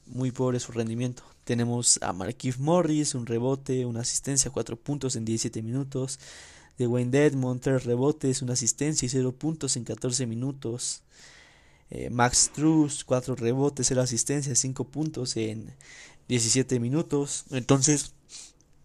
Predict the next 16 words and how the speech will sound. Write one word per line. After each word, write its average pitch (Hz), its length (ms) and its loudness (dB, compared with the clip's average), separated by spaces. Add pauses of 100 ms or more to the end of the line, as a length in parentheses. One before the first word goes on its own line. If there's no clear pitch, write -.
(140)
como 123 300 -2
podrán 127 360 4
ustedes 135 320 0
darse 131 240 2
cuenta, 147 460 -4 (120)
en 117 160 -4
este 131 500 2
segundo 135 500 2
juego 135 400 0 (280)
contra 113 840 -2 (360)
Indiana, 127 640 2 (180)
la 123 220 2
banca 123 300 0
quedó 120 200 0
a 120 40 4
deber 139 380 4